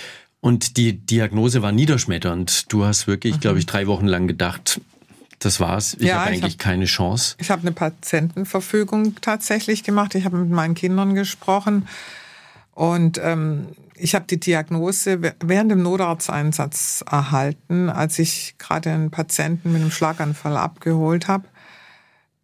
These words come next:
Speaker 2: Und, ähm, das wurde mir am Telefon gesagt, da hab ich mir auch geschworen, das würde ich als Ärztin niemals tun, einem Patienten am Telefon sowas zu sagen.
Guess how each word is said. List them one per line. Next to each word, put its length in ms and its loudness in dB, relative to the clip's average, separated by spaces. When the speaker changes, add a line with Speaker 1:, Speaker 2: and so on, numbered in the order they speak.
Speaker 2:
Und, 520 2
ähm, 320 -4
das 200 -4
wurde 200 0
mir 100 2
am 120 0
Telefon 520 0
gesagt, 420 -2
da 80 0
hab 100 0
ich 120 -4
mir 180 2
auch 160 -4
geschworen, 420 0
das 160 -2
würde 160 -2
ich 100 -6
als 180 -2
Ärztin 520 -2
niemals 560 4
tun, 440 -2
einem 160 4
Patienten 500 -2
am 140 -2
Telefon 480 0
sowas 340 -2
zu 120 -6
sagen. 480 0